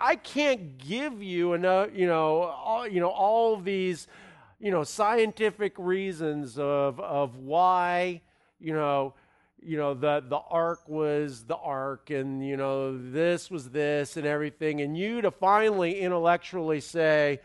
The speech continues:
"Okay, it all makes sense to me now. You're right. I'm gonna put my mind or whatever, my faith in, in Jesus Christ." It's just, that's not how it works. It's not,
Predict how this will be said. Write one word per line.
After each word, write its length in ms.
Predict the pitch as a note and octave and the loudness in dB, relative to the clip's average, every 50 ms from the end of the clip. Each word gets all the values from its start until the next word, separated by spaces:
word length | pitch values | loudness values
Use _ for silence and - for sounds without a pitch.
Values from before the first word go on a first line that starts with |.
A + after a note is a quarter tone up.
| - - _ _ _ _ _ _ - | -16 -20 _ _ _ _ _ _ -6
"Okay, 480 | C#3+ F#3 G3+ - B3 A#3+ G3+ D#3+ D3+ - | -4 -4 0 2 2 2 2 2 -2 -4
it 160 | D3 C#3+ D#3+ D#3 - _ | -6 -6 -6 -8 -8 _
all 300 | D3+ D#3 E3+ G3 A3+ A#3 | 0 4 4 6 4 4
makes 380 | A#3+ A#3 A#3+ A#3 A#3 A3+ - - | 2 2 2 2 2 0 -4 -10
sense 680 | - - D#3 B2+ A2 G2+ A2+ E3 G3+ - - - - _ _ _ _ _ _ _ _ _ _ - | -14 -10 -10 -8 -8 -10 -12 -14 -18 -20 -20 -20 -20 _ _ _ _ _ _ _ _ _ _ -12
to 60 | D3 | -8
me 180 | C3 B2+ B2 A#2 | -6 -6 -6 -6
now. 400 | A2 G#2 G2+ F#2+ F#2+ G2+ A2+ B2 _ _ _ _ _ _ _ _ _ _ _ _ - | -8 -10 -10 -10 -12 -12 -14 -16 _ _ _ _ _ _ _ _ _ _ _ _ -10
You're 140 | C3+ C#3+ | -6 -4
right. 280 | D3 C#3+ A#2+ G#2 F#2+ - _ _ _ _ _ _ _ _ _ _ _ - | -2 -2 -2 -4 -6 -10 _ _ _ _ _ _ _ _ _ _ _ -6
I'm 260 | A2+ B2 C#3 C#3 C#3 | -4 -2 -2 -2 -4
gonna 380 | C3 C3+ C3+ C3 B2+ B2+ B2+ B2+ - _ _ _ _ _ _ _ _ | -6 -6 -4 -4 -4 -4 -4 -6 -12 _ _ _ _ _ _ _ _
put 160 | - D3+ C#3+ B2+ | -10 -10 -8 -6
my 340 | A#2+ A#2+ A#2+ A#2 A#2 A#2 A2 _ _ _ _ _ _ _ _ _ _ _ _ _ _ _ _ _ _ - | -6 -6 -4 -4 -6 -8 -10 _ _ _ _ _ _ _ _ _ _ _ _ _ _ _ _ _ _ -8
mind 640 | B2 C3 C#3 C#3 C#3 C3+ B2+ B2 B2 A#2+ A#2+ G#2 | -4 -2 0 0 0 0 -2 -2 -4 -6 -8 -8
or 80 | A2+ A2+ | -10 -8
whatever, 500 | A2+ A#2 B2 A#2+ A#2+ A#2+ A#2 G#2+ A2+ A2+ | -6 -4 -4 -2 -2 -2 -4 -6 -8 -8
my 200 | G#2 G#2+ A2 G#2+ | -8 -8 -10 -10
faith 500 | - - D3 C#3+ C3+ B2+ A#2+ A2+ _ - | -8 -6 -4 -4 -2 -4 -6 -8 _ -10
in, 160 | B2+ A#2 B2 | -10 -10 -10
in 240 | C#3 - C3 A#2+ A2+ | -10 -12 -12 -12 -12
Jesus 260 | G#2 A#2 A#2+ A2+ A2+ | -14 -16 -18 -20 -14
Christ." 300 | - - F#3+ F#3+ E3+ - | -8 -4 -4 -4 -4 -6
It's 100 | D#3+ C#3 | -10 -12
just, 220 | D3 E3 - - D3+ | -10 -12 -10 -4 0
that's 380 | E3+ E3+ E3+ E3 - - - _ - - _ _ | 2 2 2 2 -2 -8 -20 _ -20 -20 _ _
not 460 | - D#3+ E3 F#3 G3+ G3+ F#3+ E3+ D#3 B2+ | -10 -6 -4 -2 -2 -2 -4 -6 -6 -8
how 220 | D3 D#3+ D#3+ D#3+ | -6 -6 -6 -6
it 40 | E3+ | -6
works. 320 | F#3 G#3 A3+ G#3+ - - | -4 -4 -4 -4 -4 -6
It's 140 | G3 F3+ F3+ | -12 -4 0
not, 240 | A#3+ A#3+ A#3+ - | 2 2 2 0